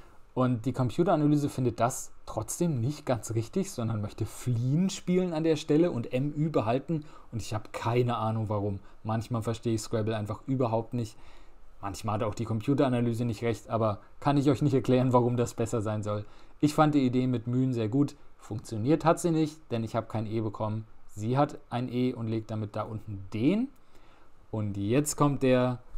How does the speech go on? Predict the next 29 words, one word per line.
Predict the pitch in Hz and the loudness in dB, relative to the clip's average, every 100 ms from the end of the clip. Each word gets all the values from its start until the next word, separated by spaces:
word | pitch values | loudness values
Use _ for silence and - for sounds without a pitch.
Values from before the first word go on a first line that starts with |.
| - | -2
schöne | - - 131 131 123 | -2 2 4 4 2
Zug, | - 123 117 - | 4 2 2 -2
der | 117 | -2
interessante, | 117 117 117 113 113 113 | 0 -2 0 -2 0 -2
der | 104 | -2
dieses | 107 107 | -4 -6
Spiel | - 110 | -4 -4
dann | 107 107 | -2 -4
entschieden | 104 - 110 107 | -6 -4 -4 -2
hat, | 104 107 | -4 -6
den | 110 107 | -4 -4
ich | 110 | -6
euch | 104 | -8
gerne | 110 104 107 | -8 -6 -6
als | 107 107 | -8 -6
Rätsel | 104 - 104 | -6 -4 0
geben | 123 143 | 2 2
möchte. | 135 120 131 117 - - | 0 0 -2 -4 -8 -8
Ihr | 107 | -8
habt | 107 - | -8 -2
diese | 156 180 | 2 4
sieben | 156 160 | 4 4
Buchstaben, | 147 143 - 127 123 127 127 - - - - - - | 4 2 2 2 2 0 -4 -14 -20 -18 -16 -16 -8
ihr | 113 | -6
könnt | 110 139 143 | -2 -2 0
euch | 113 | 0
eine | 123 | 2
Gewinnchance | 117 135 127 135 113 120 | 2 0 0 -2 0 0
erarbeiten. | 113 117 120 120 120 | 2 2 2 -2 -4